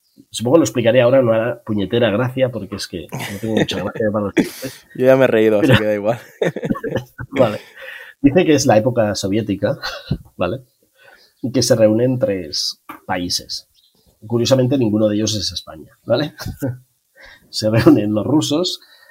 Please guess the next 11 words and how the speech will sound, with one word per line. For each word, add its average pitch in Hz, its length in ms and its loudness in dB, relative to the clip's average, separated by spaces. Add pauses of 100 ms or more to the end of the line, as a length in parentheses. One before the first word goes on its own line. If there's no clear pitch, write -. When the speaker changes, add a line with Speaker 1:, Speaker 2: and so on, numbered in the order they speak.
(280)
Speaker 1:
los 110 220 0
ingleses, 120 680 0 (680)
ay, 107 220 -2
los 107 160 0
rusos, 127 260 0
los 117 80 2
norteamericanos 104 800 0
y 104 60 -2
los, 85 720 -8 (120)
y 95 140 -6
los, 76 960 -12